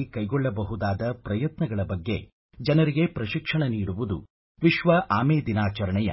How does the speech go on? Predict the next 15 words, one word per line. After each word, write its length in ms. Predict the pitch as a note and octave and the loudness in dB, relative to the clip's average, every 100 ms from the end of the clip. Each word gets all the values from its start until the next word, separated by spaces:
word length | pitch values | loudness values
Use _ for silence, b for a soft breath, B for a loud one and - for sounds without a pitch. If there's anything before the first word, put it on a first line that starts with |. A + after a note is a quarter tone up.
| C#2+ | -4
ಉದ್ದೇಶ. 420 | - E3+ G#2+ F2+ - F#2 C#2+ - _ _ _ _ _ _ _ _ _ - | -4 -2 -2 -4 -2 -4 -4 -10 _ _ _ _ _ _ _ _ _ 4
ಮಾಜಿ 360 | D#3 D3+ D3 | 6 6 2
ಸಂಸದ 460 | C#3 C#3+ C3 C3+ C3 C#3+ | 0 0 -2 0 0 2
ಹಾಗೂ 280 | G2+ A2+ A#2 | 0 -2 -4
ಹಿರಿಯ 340 | G#2+ B2 A#2+ C3+ | -4 -4 -2 2
ರಾಜಕಾರಣಿ 680 | G2 G2 D3 B2+ G2 G2+ - - | 2 0 -2 -2 2 2 0 -6
ಇಕ್ಬಾಲ್ 480 | B2+ C3+ C#3+ C#3 C#3+ - | -10 -6 -4 -2 -6 -6
ಅಹಮದ್ 460 | A2 G2 A2+ A#2 G2 - | -4 -4 -2 -4 -6 -10
ಸರಡಗಿಯವರು 800 | G2 A2 G#2+ G#2+ G2 G2+ F#2 A2+ D#3+ _ - | -8 -4 -2 -2 -2 -2 0 0 0 _ -6
ಕಲಬುರಗಿಯಲ್ಲಿ 680 | B2 C#3 D3 G#2 F#2+ G2 E2 - | -2 0 0 0 0 0 -2 -2
ನಿಧನರಾದರು. 720 | B2+ C3+ B2+ G#2+ F#2+ F#2 F2 - _ _ A#2+ | -2 -2 -2 -2 -2 -2 -4 -6 _ _ -4
ಅವರಿಗೆ 300 | A#2+ G#2+ F2 A2 | -2 -2 -4 -4
ಎಂಬತ್ತು 420 | A#2 G#2+ C#3+ C3 | -4 -4 -6 -4
ವರ್ಷ 240 | F#2+ F#2 F#2+ D#2+ | -4 -4 -4 -6
ವಯಸ್ಸಾಗಿತ್ತು. 720 | F2+ B2+ G2+ G#2+ F#2 F#2 - | -4 -4 -4 -6 -6 -6 -6